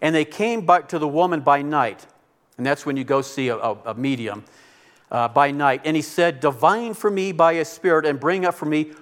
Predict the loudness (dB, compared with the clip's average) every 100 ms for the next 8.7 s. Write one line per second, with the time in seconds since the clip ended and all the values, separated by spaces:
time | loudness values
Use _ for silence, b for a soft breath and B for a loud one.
0 | B -4 2 2 4 2 2 0 -2 0
1 | -2 -2 -4 -8 -8 -10 _ _ b b
2 | b b b -14 -2 0 0 -2 -4 -6
3 | -2 2 2 0 -8 -4 -2 -2 -4 -8
4 | b b b b -4 -2 0 0 0 0
5 | 2 -2 -10 -2 2 2 2 0 2 2
6 | 4 4 2 2 -2 -2 -4 -4 -6 0
7 | 0 2 -2 -2 2 2 2 -2 0 0
8 | 0 0 -2 0 -2 -2 -2